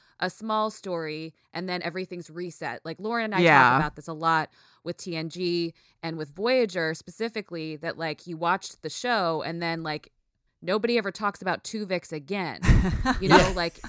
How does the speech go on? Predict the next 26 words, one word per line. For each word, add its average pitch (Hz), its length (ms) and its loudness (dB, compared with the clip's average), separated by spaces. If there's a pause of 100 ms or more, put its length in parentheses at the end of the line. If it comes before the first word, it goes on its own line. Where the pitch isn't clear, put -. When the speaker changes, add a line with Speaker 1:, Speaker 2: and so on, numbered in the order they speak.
(160)
Speaker 1:
he's 175 340 4
Speaker 3:
<laughs> - 0 -
Speaker 1:
just 190 140 4
Speaker 3:
Yeah. 170 100 4
Speaker 1:
gone 180 640 6 (360)
and, 196 320 2 (140)
and 190 360 -8 (100)
that's 165 420 2
it. - 420 2 (340)
But 226 640 4
when 220 260 -2
you 247 140 -2
get 220 300 -2
to 277 160 -10
a 247 60 -4
show 208 240 -6
like 175 280 -4
Deep 165 200 -10
Space 165 300 -10
Nine, 202 720 -2
that 208 320 0
starts 196 380 -10
to 170 60 -16
change. 147 720 -10 (440)
Uh, 170 340 4
and 180 320 -4